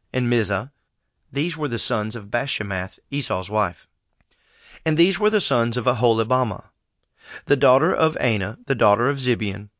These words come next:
Esau's wife. And she bare to Esau Jeush, and Jalem, and Korah. These were dukes of the sons of Esau, the sons of Eliphaz, the firstborn son of Esau,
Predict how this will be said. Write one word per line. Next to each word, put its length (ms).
Esau's 400
wife. 420
And 140
she 160
bare 380
to 200
Esau 560
Jeush, 580
and 140
Jalem, 460
and 120
Korah. 380
These 360
were 240
dukes 640
of 120
the 80
sons 380
of 100
Esau, 420
the 120
sons 340
of 100
Eliphaz, 680
the 100
firstborn 640
son 280
of 120
Esau, 480